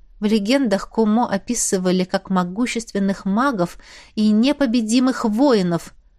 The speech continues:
но Маркус был таким милым. Его хотелось затискать, как домашнего кота, или накормить чем-нибудь вкусненьким. И, судя по восторженно умильным лицам подруг, я не одна помышляла о подобном.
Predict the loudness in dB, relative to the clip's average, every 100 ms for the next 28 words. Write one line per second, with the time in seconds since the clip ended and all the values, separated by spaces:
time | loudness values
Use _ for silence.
0 | -16 -4 0 0 -2 -4 -10 -6 -6 -6
1 | -6 -8 -4 -2 -2 -4 -12 -20 _ _
2 | _ -8 -2 0 2 4 4 2 -2 -6
3 | _ -20 -20 -20 _ 0 2 2 0 0
4 | 2 2 0 -2 -2 -2 -2 -2 0 -2
5 | -4 -4 0 2 2 0 0 0 0 0
6 | -2 0 0 2 2 2 2 0 0 2
7 | 0 0 -2 0 0 0 -2 -10 -6 2
8 | 2 2 0 0 0 -2 -2 _ _ _
9 | _ _ _ -8 -2 0 0 0 0 -2
10 | 0 -2 0 0 2 0 0 2 2 2
11 | 2 2 0 0 -2 0 -2 0 -2 0
12 | 0 2 0 0 -2 0 -2 -2 -2 -2
13 | 2 0 0 -2 0 -2 -2 -6 -8